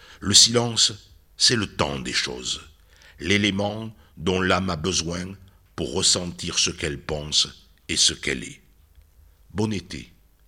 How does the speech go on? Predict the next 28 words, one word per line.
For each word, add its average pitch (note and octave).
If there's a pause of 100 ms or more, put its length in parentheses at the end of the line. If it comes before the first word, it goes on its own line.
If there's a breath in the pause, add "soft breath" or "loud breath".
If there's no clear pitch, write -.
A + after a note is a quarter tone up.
(120)
à E2
vous D#2+
toutes -
et D#2+
à D2+
vous D2
tous. - (360 soft breath)
Vincent F#2+
Pérez F#2 (120)
et F#2
moi-même, G2 (240 loud breath)
nous F2
vous F#2
retrouverons F#2
en D#2+
septembre F#2+ (320 loud breath)
pour F2+
une F2+
nouvelle F2+
saison G#2+
de F2
Billets E2
d'humeur D#2 (300 soft breath)
sur F#2
votre E2+
radio D#2+
préférée. C#2+ (360 loud breath)
Mais F2+